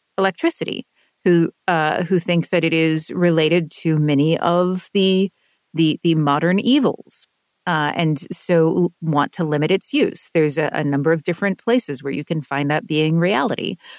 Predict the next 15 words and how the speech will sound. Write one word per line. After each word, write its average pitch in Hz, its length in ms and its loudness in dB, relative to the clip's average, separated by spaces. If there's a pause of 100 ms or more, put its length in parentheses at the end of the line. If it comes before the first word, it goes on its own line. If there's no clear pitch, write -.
(240)
My 175 220 2
parents 226 520 -2
were 175 80 0
born 170 300 2
in 185 80 2
the 185 80 2
same 175 340 2
year, 175 360 2 (1080)
um, 156 500 0
in 165 160 2
the 165 80 2
same 190 680 2
city. 220 500 0 (1500)
My 170 320 2 (120)
dad 208 600 0